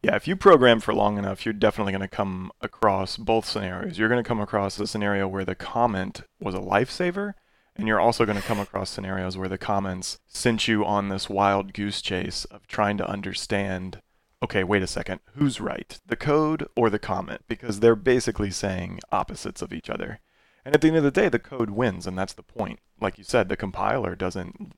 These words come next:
you know, look at the comments. The interpreter doesn't look at the comments. The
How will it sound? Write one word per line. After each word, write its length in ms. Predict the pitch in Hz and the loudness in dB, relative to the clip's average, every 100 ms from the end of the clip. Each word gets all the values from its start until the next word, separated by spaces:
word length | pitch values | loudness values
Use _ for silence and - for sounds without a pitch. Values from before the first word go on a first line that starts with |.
| _ | _
you 120 | 202 | -20
know, 140 | 92 | -18
look 200 | 90 98 | -10 -10
at 80 | - | -10
the 60 | - | -10
comments. 480 | - 95 90 98 - | -4 -4 -4 -8 -8
The 120 | 101 | -8
interpreter 540 | 92 - 107 135 98 | -6 -4 -4 -4 -4
doesn't 320 | 85 85 90 | -4 -8 -8
look 160 | 85 85 | -10 -12
at 80 | - | -10
the 300 | 92 85 76 | -10 -10 -12
comments. 580 | _ 95 90 92 113 - _ _ | _ -14 -10 -10 -10 -16 _ _
The 80 | _ | _